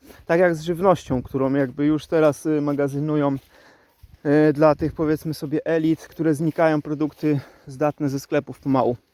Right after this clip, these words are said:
E, w związku z powyższym postanowiłem, że jakby cała dokumentacja, e, tego projektu nie zostanie przeze mnie ujawniona, e, a ponadto została już zniszczona w momencie, kiedy to nagrywam.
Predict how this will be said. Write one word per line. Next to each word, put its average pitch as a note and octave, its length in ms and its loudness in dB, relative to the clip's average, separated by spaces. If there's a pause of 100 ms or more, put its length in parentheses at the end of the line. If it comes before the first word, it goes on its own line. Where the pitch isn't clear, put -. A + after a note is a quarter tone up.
(1000)
E, C3+ 480 4 (160)
w - 20 -4
związku F#3+ 400 -2
z - 80 -20
powyższym F#3 640 -2 (880)
postanowiłem, F3 920 2
że D#3 300 2 (1080)
jakby C#3+ 300 0
cała E3+ 320 4
dokumentacja, E3 960 -2 (220)
e, C#3+ 520 0
tego D#3 220 -2
projektu E3 460 0
nie E3+ 160 0
zostanie E3+ 380 -2
przeze E3+ 260 -6
mnie E3+ 180 -2
ujawniona, E3+ 680 2 (680)
e, C3+ 420 0
a D3+ 80 4
ponadto F#3 440 -4
została E3 380 0
już D#3 160 0
zniszczona D3+ 540 -2
w C3 60 -10
momencie, C3+ 360 -2
kiedy C3 220 -6
to C3+ 140 -6
nagrywam. B2 500 -4